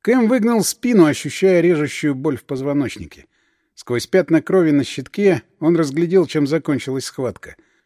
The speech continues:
Сложившееся пополам тело принадлежало капралу морской пехоты Ругиера. Кэм узнал его лишь по висящему на боку планшету. Лицевой щиток солдата покрывала сетка трещин пополам с кровавыми ошметками.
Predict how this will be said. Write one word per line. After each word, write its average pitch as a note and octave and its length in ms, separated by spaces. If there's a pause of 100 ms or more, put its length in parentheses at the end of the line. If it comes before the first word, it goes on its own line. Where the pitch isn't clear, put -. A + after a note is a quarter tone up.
(140)
Сложившееся G#3+ 760
пополам G3+ 500
тело G#3 320
принадлежало F3 720
капралу E3+ 440
морской E3 400
пехоты E3 600
Ругиера. D3 760 (480)
Кэм A#3+ 240
узнал A3+ 300
его G#3+ 200
лишь F#3+ 200
по - 60
висящему F3 640
на D#3+ 100
боку D3+ 300
планшету. D#3+ 720 (380)
Лицевой A3+ 440
щиток A#3 460
солдата G3+ 500
покрывала F#3 560
сетка F3+ 380
трещин E3+ 500
пополам C3 460
с - 80
кровавыми C3 500
ошметками. - 680